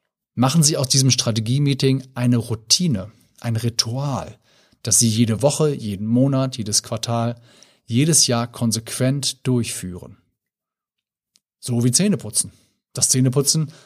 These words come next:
lassen Sie auch nicht ausfallen, wenn der Tag hektisch und vollgestopft war. Die Zähne werden vor dem Schlafengehen geputzt. Und wenn es beim Zähneputzen geht, dann geht's auch beim Zeiteinplanen für Ihre Strategie, Planung und Konzeption.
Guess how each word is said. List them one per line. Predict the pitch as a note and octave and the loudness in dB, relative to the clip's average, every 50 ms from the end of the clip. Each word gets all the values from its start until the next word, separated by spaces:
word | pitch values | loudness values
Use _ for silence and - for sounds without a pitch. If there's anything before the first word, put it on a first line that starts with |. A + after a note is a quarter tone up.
| _ - | _ -8
lassen | - B2+ A2+ - C3+ | -2 0 2 2 2
Sie | B2 D3 | 2 2
auch | E3 D#3 | 2 2
nicht | D3+ D3 B2+ - | 2 0 0 -2
ausfallen, | G#2 G#2+ A2 - - - B2+ B2 B2+ C3 A#2+ G#2+ | -4 -4 -4 -4 -2 -2 0 0 0 0 0 0
wenn | A2+ | -2
der | A2 A2 A2 | -2 -2 -4
Tag | - G#2+ A2+ A#2 - - | -6 -6 -8 -8 -8 -10
hektisch | B2+ - - - A#2 G#2+ - | -10 -10 -8 -8 -8 -8 -8
und | - A#2 A2 | -8 -10 -8
vollgestopft | - - D#3 D3+ B2+ A2 A2 - - G#2 - - - - - | -8 -6 -6 -4 -4 -6 -8 -10 -10 -10 -10 -10 -12 -10 -10
war. | F2+ F2 F#2 - _ _ _ _ _ _ _ _ _ _ _ _ _ _ - | -10 -10 -10 -14 _ _ _ _ _ _ _ _ _ _ _ _ _ _ -12
Die | A2 A2 | -6 -2
Zähne | - - - C3+ C#3 C3+ C#3 C#3 C3 - - | 0 2 2 2 2 0 0 -2 -4 -6 -6
werden | - G2+ G2 G#2 E2+ | -6 -6 -6 -6 -8
vor | - - C3 C3 | -6 -2 -2 0
dem | B2 B2 A#2 | 0 0 -2
Schlafengehen | - - A#2 G#2 G#2 G2+ - G#2+ G2 G#2 G2 G2 G2+ | -2 -2 -2 -2 -2 -4 -6 -8 -8 -8 -8 -8 -10
geputzt. | G2+ A2+ - - - - - - - - - _ _ _ _ _ _ _ _ _ _ _ _ _ _ _ _ _ _ _ _ - | -12 -12 -12 -8 -6 -4 -4 -4 -6 -10 -18 _ _ _ _ _ _ _ _ _ _ _ _ _ _ _ _ _ _ _ _ -6
Und | A#2 A#2 | -2 0
wenn | B2 | 0
es | B2 A#2+ | 0 0
beim | - G#2 A2+ | -2 -4 -2
Zähneputzen | - - D3+ E3+ E3 - - B2 A#2+ - - A2 | 0 2 2 2 2 2 0 0 0 0 0 0
geht, | F#2+ A2 A#2 B2+ B2+ - - _ _ _ _ _ _ _ _ _ _ _ | 0 -2 -2 -2 -4 -8 -20 _ _ _ _ _ _ _ _ _ _ _
dann | - A#2+ - A2 | -6 -6 -4 0
geht's | G#2+ B2 C3 B2+ - | 2 2 2 2 0
auch | - A#2 - | -2 -2 -6
beim | - - G2+ A2 | -4 -4 -4 -2
Zeiteinplanen | - - - A#2 A#2 G#2+ - - A2 G#2+ G#2+ A2 - - G#2 G2+ G#2+ G2+ | 0 0 0 0 0 -2 -4 -4 -4 -4 -4 -4 -4 -4 -2 -2 -4 -4
für | - - G#2+ | -6 -6 -8
Ihre | G#2+ G#2 | -8 -6
Strategie, | - - - G#2 F#2 G2+ F#2 G2+ G2+ G#2 | -4 -4 -4 -4 -4 -6 -6 -4 -4 -6
Planung | - - - G2 F2+ E2+ E2+ E2+ | -6 -6 -6 -6 -4 -4 -6 -6
und | D#2+ - | -8 -10
Konzeption. | - - F#2 - - - - - - - A1+ | -12 -12 -10 -10 -10 -8 -6 -8 -8 -8 -10